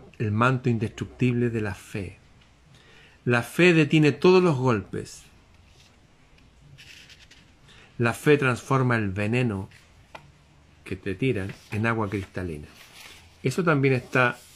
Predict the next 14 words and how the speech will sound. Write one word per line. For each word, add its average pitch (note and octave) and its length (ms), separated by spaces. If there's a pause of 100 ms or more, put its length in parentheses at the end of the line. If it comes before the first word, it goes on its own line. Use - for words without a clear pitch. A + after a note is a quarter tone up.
(440)
en A#2 140
un A#2 180
libro C#3 340
que A2 80
se B2+ 140
llama A#2 220
Carta D3+ 420
a C#3+ 60
la B2+ 80
Iglesia A2+ 560
en A2+ 100
Éfeso, - 480 (1300)
que A#2+ 120
dice, B2 580